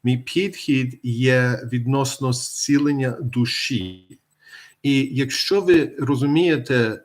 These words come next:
трошки про, ем, психологію, психологія походить від слова «психо» і «логос», це є навчання, е, психо. А що є психо? Це є душа, навчання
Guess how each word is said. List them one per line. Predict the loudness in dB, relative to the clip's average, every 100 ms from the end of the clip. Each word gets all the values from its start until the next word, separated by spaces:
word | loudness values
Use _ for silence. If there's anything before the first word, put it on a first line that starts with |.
| _
трошки | 0 0 0 -2 -4
про, | -2 0 2 2 -2 _ _ _ _ -8
ем, | -4 -4 -6 -8 -12 -16 _ _
психологію, | -8 -2 -2 2 2 2 0 0 0
психологія | -2 -6 -2 -2 0 0 -2
походить | -4 -2 0 0 0
від | -2
слова | -4 0 0 0 -4
«психо» | -8 -4 -4 0 0
і | 2
«логос», | 2 2 2 0 -2 -4
це | -6 -2 0
є | 2 0 -2 -14 -20 _
навчання, | -4 0 2 2 -2 -2 0 2 2 2 2 0 -4 -12 _ _ _ _ _ _ _ _ -12 -2
е, | 0 0 -2 -6
психо. | -10 2 2 2 -4 -8
А | -8
що | -4 0
є | 0
психо? | 0 -2 0 -2
Це | 0
є | 0
душа, | -2 -4 -2 -2 -2 -2
навчання | -6 -6 -2 0 2 2 0 -2